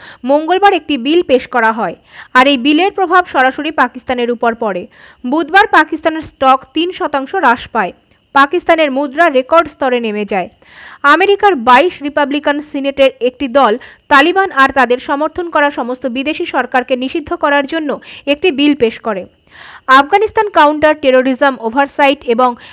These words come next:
অ্যাকাউন্টেবিলিটি আইনকে আমেরিকার সিনেটের জিম রিশ পেশ করেন। উনি বিদেশ বিষয়ক সমিতির সদস্য। বিলে বিদেশমন্ত্রী থেকে একটি রিপোর্ট চাওয়া হয়েছে, যেখানে দু হাজার এক থেকে দু হাজার কুড়ির মধ্যে তালিবানের সমর্থন দেওয়া নিয়ে পাকিস্তানের ভূমিকা,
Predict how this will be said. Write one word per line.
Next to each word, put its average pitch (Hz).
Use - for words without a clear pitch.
অ্যাকাউন্টেবিলিটি 320
আইনকে 254
আমেরিকার 339
সিনেটের 269
জিম 330
রিশ 311
পেশ 240
করেন। 196
উনি 320
বিদেশ 311
বিষয়ক 370
সমিতির 262
সদস্য। 226
বিলে 277
বিদেশমন্ত্রী 359
থেকে 330
একটি 262
রিপোর্ট 285
চাওয়া 240
হয়েছে, 269
যেখানে 311
দু 247
হাজার 262
এক 302
থেকে 370
দু 285
হাজার 262
কুড়ির 330
মধ্যে 302
তালিবানের 359
সমর্থন 277
দেওয়া 247
নিয়ে 262
পাকিস্তানের 254
ভূমিকা, 247